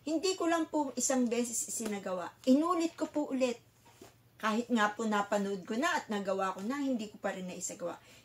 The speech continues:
Inulit ko po ulit. Nadagdagan po, lalo pang lumago sa aking buhay yung pa-, yung pagluluto. Every time I cook that food, nag-, nag-i-improve. Nung una, hindi masarap.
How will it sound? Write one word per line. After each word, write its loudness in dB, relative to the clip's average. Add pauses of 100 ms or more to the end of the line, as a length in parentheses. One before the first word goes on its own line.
Inulit 2
ko -2
po 2
ulit. -2 (640)
Nadagdagan 6
po, 8
lalo 2
pang 6
lumago 6
sa 2
aking 4
buhay 2
yung 2
pa-, -2 (320)
yung 8
pagluluto. 4 (320)
Every 6
time 4
I 4
cook 8
that 4
food, -2
nag-, 4
nag-i-improve. 2
Nung 2
una, 6
hindi 4
masarap. 0